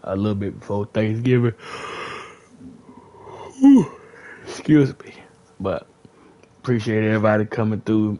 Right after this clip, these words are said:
Make sure you, if you're new to the channel, man, you hit that thumbs up for your boy. Hope y'all like this. It's a pretty good game. It's, it's back in the day, but the crazy part about this, man, it said the year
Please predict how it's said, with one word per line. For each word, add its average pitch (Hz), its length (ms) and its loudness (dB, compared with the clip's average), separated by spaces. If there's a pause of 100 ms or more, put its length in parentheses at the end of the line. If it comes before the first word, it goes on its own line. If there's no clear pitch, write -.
(140)
Make 85 220 -8
sure 110 100 -8
you, 104 220 -2
if 110 100 -8
you're 107 100 -2
new 113 140 2
to 110 160 -6
the 92 100 -4
channel, 104 300 -4
man, 104 220 -4
you 104 80 -4
hit 107 180 -6
that 92 220 -6
thumbs 104 360 -4
up 65 200 -6
for 87 120 -12
your 82 160 -8
boy. 110 520 -4 (640)
Hope 101 260 -6
y'all 101 240 0
like 101 320 0
this. 110 340 -2 (180)
It's - 100 -20
a - 20 -20
pretty 127 300 0
good 107 320 0
game. 117 440 0
It's, 110 220 -6
it's 98 140 -10
back 117 340 0
in 107 140 -2
the 101 80 -4
day, 117 320 2
but 92 260 -2 (480)
the - 140 -16
crazy 120 400 2
part 104 260 0
about 95 320 -2
this, 101 220 -4
man, 98 480 -4 (420)
it 104 140 -2
said 110 580 0
the 95 180 -6
year 107 540 2